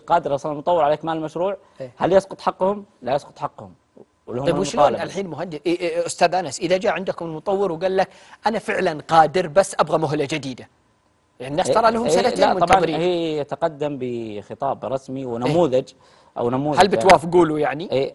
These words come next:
Speaker 1: آه، لا، اليوم مهلة جديدة.
Speaker 2: إيه، مفروض لا،
Speaker 1: آه،
Speaker 2: خلاص،
Speaker 1: اليوم، آه،
Speaker 2: الرجل
Speaker 1: خلاص.
Speaker 2: كاتب تعهد.
Speaker 1: إيه، انتهت المهلة اليوم، آه، بس أنا أتكلم عن، أنا خلينا نرجع للوافي، نتكلم بشكل طبيعي للتعامل مع المشاريع
Speaker 2: إيه.
Speaker 1: اللي فيها إشكاليات،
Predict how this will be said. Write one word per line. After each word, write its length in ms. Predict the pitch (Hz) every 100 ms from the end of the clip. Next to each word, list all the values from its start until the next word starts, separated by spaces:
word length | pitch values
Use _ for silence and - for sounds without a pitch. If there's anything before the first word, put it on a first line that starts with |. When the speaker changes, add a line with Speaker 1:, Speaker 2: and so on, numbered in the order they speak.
| -
Speaker 1:
آه، 200 | 123 139
لا، 160 | 139
اليوم 300 | 165 160 160
مهلة 360 | 147 170 151 143
جديدة. 440 | 123 131 156 180 - -
Speaker 2:
إيه، 180 | 156 123 _ -
مفروض 320 | 147 202 247
لا، 120 | 311
Speaker 1:
آه، 40 | - -
Speaker 2:
خلاص، 240 | - 180
Speaker 1:
اليوم، 160 | 160 147 -
آه، 120 | -
Speaker 2:
الرجل 180 | 180 175
Speaker 1:
خلاص. 120 | 226
Speaker 2:
كاتب 220 | 240 233 190
تعهد. 300 | 240 - 135
Speaker 1:
إيه، 360 | 135 143 139 143
انتهت 340 | 147 151 -
المهلة 360 | 135 160 123 107
اليوم، 300 | 123 104 107
آه، 120 | 120
بس 260 | 123 123
أنا 180 | 131 135
أتكلم 440 | 139 - 160 170 147
عن، 220 | 175 185 _ _ _ _
أنا 160 | 127 147
خلينا 240 | 170 180
نرجع 280 | 185 170 147
للوافي، 340 | 160 175 143 123
نتكلم 380 | 127 - 156
بشكل 220 | 147 151 147
طبيعي 360 | 156 170 151
للتعامل 580 | 156 175 170 131 170 165
مع 140 | 165
المشاريع 640 | 170 160 151 147 151 170 160 _
Speaker 2:
إيه. 100 | 123 117
Speaker 1:
اللي 160 | 127
فيها 260 | 135 160 135
إشكاليات، 680 | 120 127 120 143 151 156